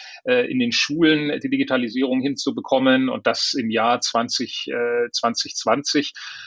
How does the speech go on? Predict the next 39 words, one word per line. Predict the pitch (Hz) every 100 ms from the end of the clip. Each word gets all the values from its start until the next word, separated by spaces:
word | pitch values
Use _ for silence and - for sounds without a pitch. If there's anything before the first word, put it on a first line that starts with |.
| -
Und, | - 131 120 -
äh, | 127
da | 117
war | 117
mir | 139 123
klar, | - 120 135 104
hm, | 143 139
diese | 143 139
Erfahrungen, | 117 - 135 180 135 120
die | 113
ich |
in | 117
den | 110
letzten | 110 - 113
Jahren | 104 107
gemacht | 110 107 - -
habe, | 123 131 131
als, | 113 117 - -
ähm, | 139 123 123 123
äh, | - 117 120
wir | 117
arbeiten | 113 135 131
ja | 120 117
sehr | - 117 123
viel, | - - 123 147 139
wirklich | 123 139 127
auch | 117 -
für | 120
sehr | 117 110
seniores | 117 110 147 151 -
Management, | 131 131 - 123 107
teilweise | 123 120 120
auch | 117
im | 127
öffentlichen | 131 127 117
Sektor, | - 143 135
und | 120
die | 123
Erfahrungen, | 117 113 131 135 135